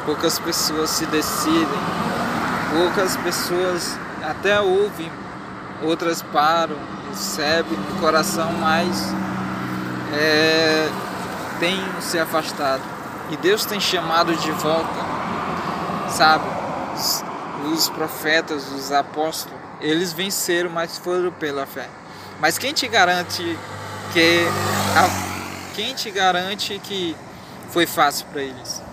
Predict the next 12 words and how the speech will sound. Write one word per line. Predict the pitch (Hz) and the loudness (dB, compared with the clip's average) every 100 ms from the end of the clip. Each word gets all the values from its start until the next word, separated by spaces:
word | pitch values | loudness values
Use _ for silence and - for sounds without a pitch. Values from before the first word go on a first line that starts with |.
| - 151 | -10 -6
Não | 170 | -6
foram. | - 147 147 139 - - - - | -6 -6 -6 -6 -12 -14 -10 -4
Mas | 139 139 | -2 -2
a | 151 147 147 | 0 2 2
Bíblia | 151 165 165 165 | 0 2 2 2
diz | 160 165 - | 0 -2 -4
que | - 165 | -2 0
eles | 160 165 - 147 - | 0 0 -4 -6 4
alcançaram | 156 180 202 196 - 180 185 190 | 6 6 -2 -4 2 4 4 4
o | |
bom | 175 190 | -2 -4
testemunho. | 185 185 - 170 160 151 | 0 0 0 -2 -2 -6